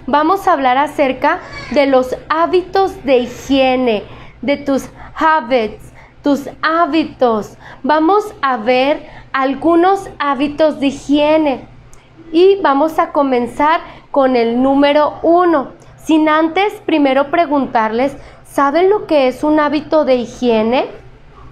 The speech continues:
Los hábitos de higiene son aquellos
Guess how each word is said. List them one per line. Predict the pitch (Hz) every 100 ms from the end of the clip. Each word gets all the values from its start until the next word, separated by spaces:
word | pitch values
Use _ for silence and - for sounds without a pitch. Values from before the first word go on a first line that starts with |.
| -
Los | 254 254 254
hábitos | 311 359 370 415 -
de | 330
higiene | 294 285 262 262 277
son | 285 262 240 262
aquellos | 302 - 254 254 302